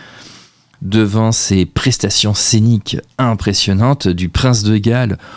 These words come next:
au roi de Belgique, en passant par Sigmund Freud, qui l'a rencontré,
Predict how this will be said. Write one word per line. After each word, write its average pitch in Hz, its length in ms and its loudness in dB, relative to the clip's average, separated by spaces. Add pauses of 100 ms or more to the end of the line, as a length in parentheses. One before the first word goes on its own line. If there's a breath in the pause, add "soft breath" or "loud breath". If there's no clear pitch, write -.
(140 loud breath)
au 117 100 4
roi 127 220 2
de 107 60 -4
Belgique, 98 360 0
en 107 60 -8
passant 107 320 -4
par - 240 -10
Sigmund 98 480 0
Freud, - 360 -10 (300)
qui - 160 -16
l'a 85 140 -4
rencontré, - 560 -6